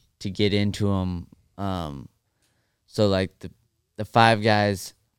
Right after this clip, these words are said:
they don't have to go to 'em. And then the, there's a seven, eight,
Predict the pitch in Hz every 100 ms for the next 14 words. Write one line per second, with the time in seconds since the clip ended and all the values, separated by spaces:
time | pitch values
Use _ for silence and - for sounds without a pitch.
0 | _ _ 110 110 104 104 - 92 95 85
1 | 95 90 90 _ _ _ _ _ _ 107
2 | 110 101 95 85 - _ _ - 101 87
3 | - - - 113 110 104 - 104 98 101